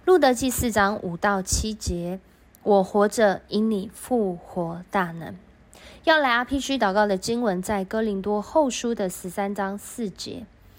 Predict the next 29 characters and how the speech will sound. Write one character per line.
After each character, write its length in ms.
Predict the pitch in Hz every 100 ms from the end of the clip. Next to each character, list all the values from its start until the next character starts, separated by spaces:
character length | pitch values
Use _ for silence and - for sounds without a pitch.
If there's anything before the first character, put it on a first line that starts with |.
| - - -
虽 200 | - 381
然 240 | 392 320 294
他 160 | 294
在 140 | 294 269
软 180 | 233 208
弱 220 | 262 254
中 320 | 247 240 247
被 220 | 254 233
钉 280 | 226 247 214
死 280 | - - 175
在 260 | 214 190
十 220 | 185 - 180
字 160 | 202
架 240 | 190 185 170
上， 360 | - 196 - - _ - _
可 160 | - 208
是 400 | - 262 240 -
靠 360 | - 359 370 294
着 200 | 240 202
上 420 | - 294 254 233
帝 140 | 240
的 140 | 208 196
能 280 | 185 180 220
力， 220 | 233 - -
他 340 | - 196 202 - -
仍 340 | 180 175 185
然 220 | 196 175 175
活 360 | 175 - 175
着。 240 | 175 196